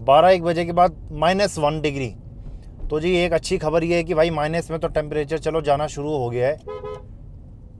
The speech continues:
और आने वाले दिनों में बस एक बारिश और एक snowfall की देरी है। उसके बाद तो आपको पता ही है मौसम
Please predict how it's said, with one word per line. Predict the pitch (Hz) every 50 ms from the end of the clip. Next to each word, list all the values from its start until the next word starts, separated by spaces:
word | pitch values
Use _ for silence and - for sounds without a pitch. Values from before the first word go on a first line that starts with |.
| - - - - - - - - - - -
और | - 120 123 127 117
आने | 120 123 127 139 143
वाले | 147 156 156 156
दिनों | 143 143 143 147 151
में | 156 156 156 160 156 147 127 - - - - - - 131 117
बस | 131 147 160 160 - - - - - 151
एक | 147 147 156 151 131 131
बारिश | 131 127 135 143 156 165 156 - - - - -
और | - 135 135 135
एक | 147 151 139
snowfall | - - 143 143 147 139 139 147 147 139
की | 135 151 135
देरी | 131 131 131 135 139
है। | 139 151 160 - - - - - - - - - - - - - - - - - - - - - - - 123
उसके | 127 120 - - 156 139
बाद | 127 127 131 139 135 -
तो | 156
आपको | 143 143 135 - 147
पता | 127 139 131 - 143
ही | 147 151
है | 156 147
मौसम | 143 131 131 - - 143 143 151